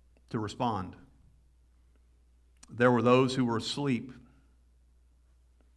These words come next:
those who were losing what they have,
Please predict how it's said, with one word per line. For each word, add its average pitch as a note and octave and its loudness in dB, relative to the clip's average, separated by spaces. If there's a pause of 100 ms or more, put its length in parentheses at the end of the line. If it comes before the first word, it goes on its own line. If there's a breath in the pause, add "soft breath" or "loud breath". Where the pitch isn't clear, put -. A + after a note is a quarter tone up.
(680)
those C3+ 6
who C3 2
were A2+ 2 (720)
losing A#2+ 2
what A#2 -2
they A#2 -2
have, A#2+ 0